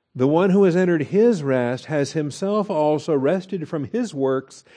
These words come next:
as God did from His." That's the secret. That's how, that's the how-to. Okay? And God did it for us in Genesis two, and we're gonna see that.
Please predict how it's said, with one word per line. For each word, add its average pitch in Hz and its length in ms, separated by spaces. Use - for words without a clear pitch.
as 147 300
God 143 640
did 135 500
from 127 340
His." 110 840
That's 135 260
the 175 120
secret. 135 440
That's 120 160
how, 139 160
that's 135 180
the - 80
how-to. 143 580
Okay? 120 520
And 113 160
God 131 280
did 156 140
it 143 140
for 120 240
us 117 180
in 107 120
Genesis 127 420
two, 160 240
and 143 100
we're 120 80
gonna 120 140
see 127 240
that. 107 320